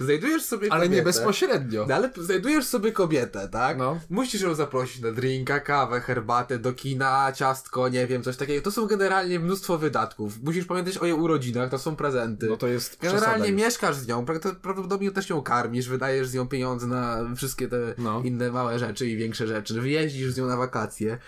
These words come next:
Speaker 1: to się na wakacjach robi wiadomo. A czy ty chcesz tam jeździć, czy nie, to już mało kogo obchodzi. Ale generalnie wydajesz bardzo dużo pieniędzy, żeby być z jedną kobietą.
Speaker 2: Ona mówi, nie mam nastroju.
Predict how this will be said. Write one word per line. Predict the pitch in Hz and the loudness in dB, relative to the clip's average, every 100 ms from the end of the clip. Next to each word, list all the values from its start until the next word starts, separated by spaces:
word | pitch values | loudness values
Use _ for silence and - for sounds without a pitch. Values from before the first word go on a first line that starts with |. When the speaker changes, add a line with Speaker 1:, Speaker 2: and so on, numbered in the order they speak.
| - | -10
Speaker 1:
to | 131 | -6
się | 131 | -2
na | 139 | 0
wakacjach | 139 143 135 135 | 0 0 -2 -2
robi | 127 127 131 | -2 -2 -2
wiadomo. | 127 107 104 | 0 0 0
A | 120 | 0
czy | - | -2
ty | - | -2
chcesz | 196 185 175 | 0 0 0
tam | 165 | -2
jeździć, | 156 151 151 | -2 -2 -4
czy | 127 | -2
nie, | 123 | -2
to | 131 | -2
już | 226 | -2
mało | 202 190 | -2 -2
kogo | 170 165 | 0 -2
obchodzi. | 156 107 104 101 - - - | -2 -2 -2 -4 -8 -12 -4
Ale | 139 | -2
generalnie | 165 202 262 277 | 0 0 2 2
wydajesz | 202 214 240 202 | 0 0 0 0
bardzo | 156 220 339 240 | 0 2 2 2
dużo | 208 208 202 | 2 0 0
pieniędzy, | 165 135 123 147 | 0 0 0 0
żeby | 185 151 | 0 0
być | 202 202 | 0 0
z | |
jedną | 190 175 170 | -2 -2 -2
kobietą. | 165 127 110 135 285 - - - - - _ _ _ _ _ _ - | -2 -2 -2 -4 -4 -6 -14 -20 -20 -20 _ _ _ _ _ _ -6
Speaker 2:
Ona | 139 151 | -2 0
mówi, | 147 135 139 | 0 2 0
nie | 147 151 151 151 147 | 0 -2 -2 0 0
mam | 135 | 0
nastroju. | 113 - - 95 95 92 | -2 -4 -2 -2 -2 -2